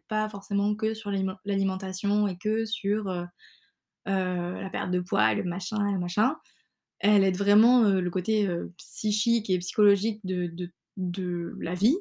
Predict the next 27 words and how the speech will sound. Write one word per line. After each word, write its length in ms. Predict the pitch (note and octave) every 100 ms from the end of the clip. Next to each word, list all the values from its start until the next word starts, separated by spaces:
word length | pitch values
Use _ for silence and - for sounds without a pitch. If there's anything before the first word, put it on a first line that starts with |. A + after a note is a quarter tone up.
| -
<laughs> 360 | - - G#3+
de, 300 | A3 G3 F3+
de 400 | E3 F3 E3 E3 E3
la 80 | F3
personne, 480 | D#3+ - G3 G3+ F3+
heu, 140 | E3+
qu'elle 160 | - E3+
consulte, 380 | - F#3 E4+ E4+ -
quoi. 220 | E4 - - - - - _ _ -
Et 140 | A3+ -
elle 160 | A3+
m'a 160 | G#3+ G#3+
dit 180 | G#3 G#3
quelque 220 | A3+ A3+
chose 480 | - C4 E4+ D#4+ B3+ - - -
qui, 380 | - - B3+ C4 - A3
heu, 580 | A3 G3+ G3 F#3+ F#3+ G3 _ _ _ _ _ _ _ _ _ _ _ G#3
m'a 260 | G#3 G#3
rassurée 580 | G#3 B3+ - C4 B3+ B3+
énormément 640 | A3+ A3 A#3+ A3+ G#3 C4 D#4+
parce 260 | A3 G#3+
que, 380 | - - A#3+ C#4+ _ _ _ _ _ _ _ _ _ _ _ _
heu, 840 | A3 G#3 G3+ G3 G3 G3+ G#3+ G#3+ -
je 160 | G3 G3+
me 160 | G3
suis 240 | G3 - G#3
dit : « 180 | G3